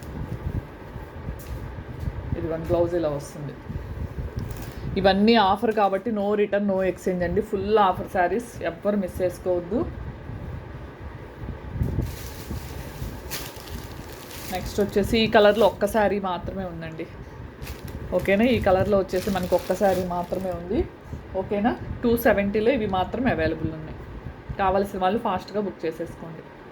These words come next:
టూ సెవెంటీలో వచ్చేసి ఈ టూ శారీస్ అవైలబుల్ అండి. ఈ మోడల్‌లో వచ్చేసి ఈ టూ శారీస్ అయితే అవైలబుల్ ఉన్నాయి. only టూ సెవెంటీ రూపీస్ అండి. ప్యూర్ జార్జెట్, ఫుల్ వాషబుల్ అండి. మనం వాషింగ్ మిషన్ అయినా వాష్ చేసేసుకోవచ్చు. ఓకేనా? No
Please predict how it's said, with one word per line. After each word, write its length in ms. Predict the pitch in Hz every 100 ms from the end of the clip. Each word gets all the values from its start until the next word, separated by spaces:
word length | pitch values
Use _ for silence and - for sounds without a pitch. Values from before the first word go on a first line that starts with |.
| - - - - - - - - - - - 226
టూ 100 | 233 233
సెవెంటీలో 480 | 233 202 202 214 208 190
వచ్చేసి 340 | - 185 - 240
ఈ 20 | 226
టూ 80 | 196 185
శారీస్ 300 | 208 190 202 185
అవైలబుల్ 400 | 170 180 175 175
అండి. 140 | 170 202 208
ఈ 20 | 214
మోడల్‌లో 340 | 202 202 208 202
వచ్చేసి 300 | 185 190 185 233
ఈ 20 | 214
టూ 80 | 175 185
శారీస్ 300 | 185 185 185
అయితే 140 | 170 170
అవైలబుల్ 320 | 165 180 180 185
ఉన్నాయి. 180 | 190 214 196
only 240 | 214 247 247
టూ 80 | 196 -
సెవెంటీ 260 | 170 165 170
రూపీస్ 240 | 170 - 185
అండి. 160 | 180 190 220
ప్యూర్ 340 | 196 202 247 - - - - - -
జార్జెట్, 400 | 175 175 214 220 -
ఫుల్ 200 | 220 220 208
వాషబుల్ 420 | 185 185 190 185
అండి. 140 | 165 196 196
మనం 120 | 180 170
వాషింగ్ 280 | 170 - 196
మిషన్ 200 | - 190
అయినా 160 | 185 190
వాష్ 200 | 170 -
చేసేసుకోవచ్చు. 640 | 185 180 170 - 165 147 165
ఓకేనా? 280 | 165 185 214
No 80 | 196